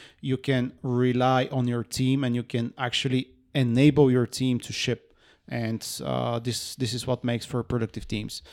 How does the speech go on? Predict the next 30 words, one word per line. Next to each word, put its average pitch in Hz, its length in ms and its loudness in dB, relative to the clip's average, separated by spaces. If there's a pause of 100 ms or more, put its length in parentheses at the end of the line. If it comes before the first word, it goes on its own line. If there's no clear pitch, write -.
(280)
And, 135 580 2 (280)
you 160 100 12
know, 151 80 12
we're 139 260 12
going 160 200 8
to - 80 -6
talk - 160 0
about 147 220 4
career 151 220 2
development, 143 500 2
but 127 120 0
for 123 160 0
me, 143 320 2 (220)
the 123 80 -2
technical 147 440 2
team 135 280 2
lead, 135 400 4
the 127 120 2
way 123 240 6
I, 120 260 4
uh, 117 560 -2 (840)
picture 135 320 2
it, 123 320 -2
uh, 123 100 -4
in 127 180 -4
my 117 80 0
head 131 260 0
is 123 240 -4
like 117 300 0 (120)
he, 139 240 -12